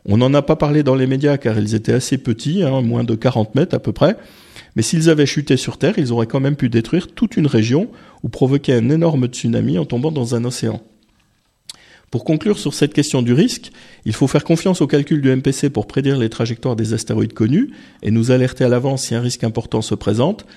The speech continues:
et il vaut mieux ne pas trop se préoccuper de la chute d'un astéroïde encore inconnu,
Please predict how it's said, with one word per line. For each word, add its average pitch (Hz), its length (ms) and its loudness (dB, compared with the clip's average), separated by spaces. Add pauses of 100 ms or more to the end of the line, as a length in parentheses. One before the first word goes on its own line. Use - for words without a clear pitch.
(240)
et 107 100 0
il 113 120 4
vaut 127 140 4
mieux 156 180 4
ne 156 100 2
pas 135 160 0
trop 165 240 0
se 165 60 -8
préoccuper 127 500 0
de 147 80 -2
la 127 60 0
chute 143 260 -4
d'un 117 160 0
astéroïde 123 440 0
encore 117 260 0
inconnu, 131 400 2